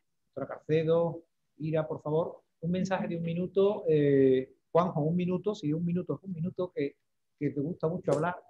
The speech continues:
eh, un minuto, eh, para, bueno, dar un último mensaje, eh, en esta, en esta sesión.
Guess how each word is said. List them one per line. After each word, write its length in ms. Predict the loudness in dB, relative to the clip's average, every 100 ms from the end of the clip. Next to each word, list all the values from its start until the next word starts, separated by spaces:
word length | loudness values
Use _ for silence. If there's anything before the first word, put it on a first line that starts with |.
| _ -20 -2
eh, 400 | 4 6 6 4
un 120 | 2 2
minuto, 580 | 2 0 4 2 2 0
eh, 540 | 4 6 6 2 2
para, 360 | 0 2 0 -4 -10
bueno, 160 | -10 -2
dar 140 | -2
un 100 | 0
último 300 | 0 2 0
mensaje, 600 | -2 -2 -4 -2 -4 -4 -6
eh, 440 | -4 -2 -4 -8
en 160 | -8 -6
esta, 440 | -4 0 0 -2 -8
en 120 | -14
esta 200 | -10 -10
sesión. 300 | -12 _